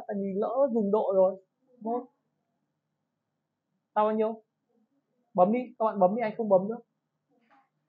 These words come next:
Đấy, Nhung ra bốn ba, các bạn bấm đi, các bạn bấm là để anh đi kiểm tra vở xem nào. Các bạn lười lười đấy. Ok. Đấy.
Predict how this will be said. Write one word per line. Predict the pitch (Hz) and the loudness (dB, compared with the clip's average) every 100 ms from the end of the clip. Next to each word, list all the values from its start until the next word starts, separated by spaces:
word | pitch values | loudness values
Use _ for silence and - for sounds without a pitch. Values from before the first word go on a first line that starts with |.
| _ _ _ _ | _ _ _ _
Đấy, | 165 - | -10 -10
Nhung | 214 208 226 | -2 0 0
ra | 220 214 | 0 0
bốn | 185 | 0
ba, | 202 208 214 | 2 2 4
các | 240 | 2
bạn | 214 | 6
bấm | 185 196 | 4 4
đi, | 240 | -6
các | 233 | -6
bạn | 226 214 | -8 2
bấm | 196 190 | 2 2
là | 240 | -4
để | 180 | -4
anh | 202 | -4
đi | 220 214 | -6 -2
kiểm | 160 | 4
tra | 214 | 6
vở | 214 190 143 | 10 8 8
xem | 196 | 0
nào. | 196 - _ _ _ | -2 -8 _ _ _
Các | 220 | -18
bạn | 247 226 | -12 -2
lười | 196 | -2
lười | 196 190 | 0 -2
đấy. | 190 185 180 _ _ _ _ _ _ _ | -4 -12 -16 _ _ _ _ _ _ _
Ok. | 202 208 208 _ _ _ _ _ _ _ _ _ | -8 -8 -12 _ _ _ _ _ _ _ _ _
Đấy. | 175 196 | -6 -6